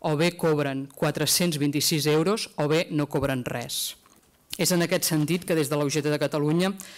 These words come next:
hem fet una estimació de pèrdua de poder adquisitiu de les persones que amb cinquanta-cinc anys, eh, perden la feina. I aquesta estimació ens ha arribat a, a tenir la conclusió,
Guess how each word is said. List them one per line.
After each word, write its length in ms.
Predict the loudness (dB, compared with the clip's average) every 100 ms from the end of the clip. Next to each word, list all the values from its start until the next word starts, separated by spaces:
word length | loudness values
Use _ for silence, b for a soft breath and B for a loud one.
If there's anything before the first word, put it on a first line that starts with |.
| B B
hem 140 | 0
fet 240 | 2 0 2
una 140 | 2
estimació 640 | 0 0 0 2 0 2
de 100 | 0
pèrdua 560 | 0 0 0 0 0 0
de 120 | -2
poder 280 | -2 -2 0
adquisitiu 640 | -2 -2 -2 -2 -2 -2
de 80 | 0
les 180 | -2 -4
persones 720 | -6 -4 -2 0 0 -2 -4 B B B B B
que 120 | 0
amb 280 | 2 2 0
cinquanta-cinc 800 | 2 0 0 0 0 0 0 0
anys, 400 | 0 0 0 -2 -2
eh, 320 | -2 -2 -2 -2
perden 340 | -2 0 -2
la 80 | -4
feina. 460 | -4 -4 -6 -6 -10 -12 B B
I 100 | -2 0
aquesta 280 | 2 2
estimació 720 | 2 2 2 4 2 4 4 4
ens 160 | 2
ha 60 | 0
arribat 420 | 0 2 2 0
a, 140 | -2 -2 -2 -4 -4
a 260 | -4 -4 -4
tenir 420 | -4 -2 2 2
la 120 | 0
conclusió, 760 | 0 -2 0 0 2 2 2